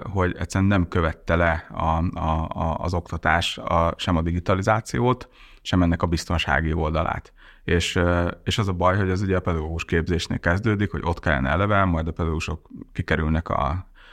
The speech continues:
felsőoktatásból, elmennek az iskolába, és akkor ott leoktatnak egy-két generációt, de most, a, ahol, ahol a támadási,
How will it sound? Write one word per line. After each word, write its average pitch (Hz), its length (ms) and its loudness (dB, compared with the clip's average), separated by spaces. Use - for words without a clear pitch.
felsőoktatásból, 87 1120 0
elmennek 76 500 0
az 80 60 -2
iskolába, 85 520 2
és 78 120 -2
akkor 82 240 -4
ott 80 220 -6
leoktatnak 80 580 -2
egy-két 78 460 -2
generációt, 87 840 2
de 82 160 -4
most, 87 360 0
a, - 560 -2
ahol, 95 240 4
ahol 95 280 0
a 87 60 -2
támadási, 90 840 0